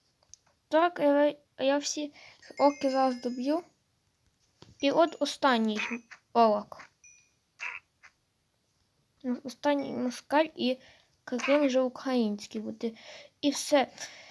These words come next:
Не забувайте мені ставити лайки, підписуватися на мої канали. Надіюсь, наші так само з-,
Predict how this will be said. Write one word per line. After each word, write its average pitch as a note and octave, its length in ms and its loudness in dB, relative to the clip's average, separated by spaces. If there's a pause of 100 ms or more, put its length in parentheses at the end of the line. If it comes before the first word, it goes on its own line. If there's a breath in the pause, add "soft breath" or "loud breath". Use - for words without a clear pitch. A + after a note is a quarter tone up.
(640 loud breath)
Не C#4 120 6
забувайте D4 520 2
мені C#4+ 180 -2
ставити D4 560 -2
лайки, D4+ 280 -4
підписуватися D#4 640 -6
на D4 80 -2
мої C#4+ 240 0
канали. D4+ 720 -2
Надіюсь, C#4+ 520 -2
наші D4 360 -4
так C#4 200 -8
само D#4+ 320 0
з-, - 160 -20